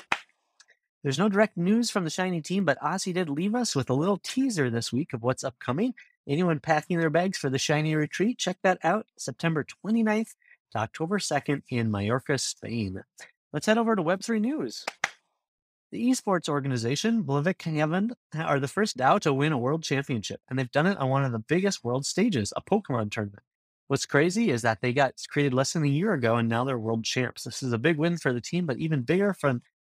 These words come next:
for win for daos and Web three in general. New York Fashion Week is reportedly using N F Ts. Huge move for both the fashion industry and the N F T space. You can read more about what the utility is at the link at the blog.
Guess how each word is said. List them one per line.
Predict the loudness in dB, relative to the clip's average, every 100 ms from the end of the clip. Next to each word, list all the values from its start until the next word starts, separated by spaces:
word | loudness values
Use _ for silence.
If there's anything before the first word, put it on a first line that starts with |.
| _
for | 0 2
win | 2 2
for | -2
daos | 0 2 2 0
and | -2
Web | -2 -2
three | 0 0
in | -2 -2
general. | 0 -2 -4 _ _ _ _ _ _ _ _ _
New | 2
York | 2 2
Fashion | 2 2 2 2
Week | 0 -2
is | -4 -4
reportedly | 0 0 2 0
using | 0 0
N | 0
F | -2
Ts. | -2 -2 -4 -10 _ _ _
Huge | 0 2 2
move | 2
for | 2
both | 2 2
the | 0
fashion | 0 0 0 -2
industry | -2 -2 -2
and | -2 0
the | 2
N | 2
F | 0
T | -2
space. | -2 -2 -2 -4 -16 _ _
You | -2
can | 2
read | 2 2
more | 2 4
about | 4 4
what | 2
the | 0
utility | 2 2 4 4 2
is | 2 -2
at | -6 -2
the | 0
link | 0 0
at | -4 -4
the | -4
blog. | 2 4 4 0